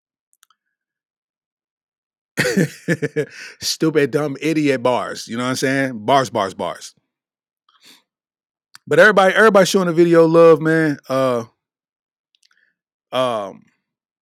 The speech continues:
everybody showing love. It's going viral across a couple platforms and all that. <clears throat> I got some other videos that's doing numbers and all that, which is cool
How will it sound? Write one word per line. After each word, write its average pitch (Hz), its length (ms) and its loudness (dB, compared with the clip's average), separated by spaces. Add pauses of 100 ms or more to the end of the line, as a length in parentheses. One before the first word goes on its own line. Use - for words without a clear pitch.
(320)
everybody 156 300 0
showing 160 260 -2
love. 156 260 0
It's 143 100 -4
going 143 240 -2
viral 127 460 -2 (260)
across 120 260 -6
a - 40 -20
couple 120 260 -6
platforms 120 580 -8
and 117 100 -10
all 117 180 -6
that. 117 180 -8 (400)
<clears throat> 190 500 -4 (360)
I 147 100 -4
got 160 120 -2
some 151 140 -6
other 147 160 -2
videos 139 380 0
that's 120 120 -8
doing 131 220 -4
numbers 120 320 -6
and 120 100 -6
all 113 140 -6
that, 117 120 -4
which 131 160 -6
is 120 120 -12
cool 113 340 -8